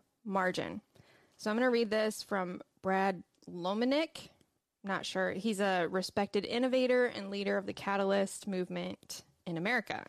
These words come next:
Not sure what that is, but maybe you do. If you do, let me know. Um,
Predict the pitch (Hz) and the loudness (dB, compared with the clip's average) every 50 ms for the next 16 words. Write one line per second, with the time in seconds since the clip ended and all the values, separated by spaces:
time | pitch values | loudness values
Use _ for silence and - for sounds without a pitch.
0 | - _ _ - 202 170 160 - - - 175 160 165 165 - 165 156 170 180 202 | -16 _ _ -12 -10 -8 -8 -6 -6 -6 -4 -4 -6 -6 -6 -6 -4 -2 -2 -2
1 | 202 196 196 - - - - 165 160 - - - - _ _ _ _ _ _ _ | -2 -2 -6 -10 -10 -8 -6 -6 -4 -6 -8 -10 -16 _ _ _ _ _ _ _
2 | _ - 196 202 226 247 254 277 320 - - - - 180 - 220 220 208 247 269 | _ -10 -8 -6 -4 -4 -4 -4 -4 -2 -2 -2 -4 -4 -4 -6 -4 -2 -2 -2
3 | 269 254 233 226 247 254 247 220 196 - - - - - - - - - - - | -2 -2 -2 -2 -2 -2 -2 -2 -4 -6 -10 -20 -20 -20 -20 -20 -20 -20 -20 -20
4 | - - - - - - - 233 240 226 214 196 180 - - 208 | -20 -20 -20 -20 -14 -6 -2 0 2 2 2 0 0 -2 -6 -8